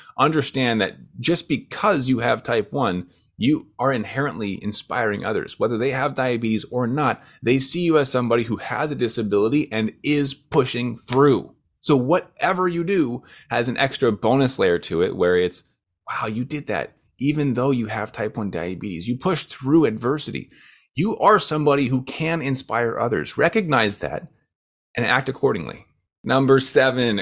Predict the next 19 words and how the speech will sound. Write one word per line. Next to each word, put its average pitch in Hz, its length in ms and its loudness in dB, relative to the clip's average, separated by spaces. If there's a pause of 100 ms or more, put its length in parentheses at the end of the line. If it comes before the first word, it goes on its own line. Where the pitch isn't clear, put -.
cortisol 127 720 4
and 107 260 -2
adrenaline 98 760 2
can - 300 -4
outpace 123 720 -2
glucose 110 520 -2
burn 147 440 0
rates 143 380 -2 (120)
and 156 320 0
offset 123 560 0
your 117 140 -2
previous 107 500 -2
calculations. 110 920 0 (440)
This 202 160 6
is 170 80 -4
what 175 140 4
happened 170 360 4
to 160 40 0
me. 170 400 -2